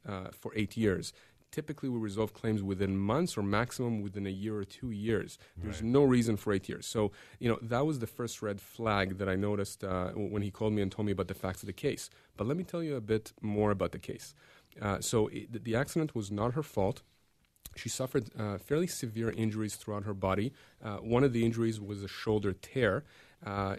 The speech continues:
Speaker 1: sh-, she was, uh, she, she was actually in a wheel trans that collided with a bus.
Speaker 2: Ooh.
Speaker 1: So obviously she was not at fault. She was a
Speaker 2: Mm-hmm.
Speaker 1: passenger.
Speaker 2: Yep.
Speaker 1: Uh, now, uh, I, he told me that they have a pretrial that is scheduled,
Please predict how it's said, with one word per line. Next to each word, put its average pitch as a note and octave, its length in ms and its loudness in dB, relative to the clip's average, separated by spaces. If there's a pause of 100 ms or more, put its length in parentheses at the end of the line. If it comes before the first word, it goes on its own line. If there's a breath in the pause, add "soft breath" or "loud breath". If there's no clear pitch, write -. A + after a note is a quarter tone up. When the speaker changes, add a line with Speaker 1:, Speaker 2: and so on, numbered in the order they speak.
(180)
Speaker 1:
sh-, - 160 -10
she - 160 -6
was, A2+ 320 0
uh, - 280 -8
she, - 180 -8
she - 120 -8
was A#2+ 140 -2
actually C3+ 240 0
in A#2 80 4
a G#2+ 60 4
wheel A#2 240 4
trans G2+ 500 -2
that G#2 160 -4
collided G#2+ 500 0
with G2+ 180 -4
a G2+ 60 -2
bus. - 480 0 (140)
Speaker 2:
Ooh. E3 260 4
Speaker 1:
So - 220 0
obviously D#3 340 2
she A#2 160 -4
was A2 120 -2
not G2+ 160 2
at F#2 100 -2
fault. - 300 0
She A2 100 0
was G#2+ 140 2
a A#2 40 2
Speaker 2:
Mm-hmm. F2+ 180 -6
Speaker 1:
passenger. A2+ 420 0
Speaker 2:
Yep. D#3+ 160 0 (540 loud breath)
Speaker 1:
Uh, G#2 280 2
now, A#2 240 4 (120)
uh, F#2+ 200 -2 (240)
I, - 80 -14 (440)
he - 200 -10
told D3 260 4
me D#3 120 4
that G#2+ 160 0
they G#2 100 2
have G#2+ 180 0
a F#2+ 60 -4
pretrial F2+ 880 -2
that F#2+ 140 -2
is F2+ 80 -6
scheduled, G#2 720 -4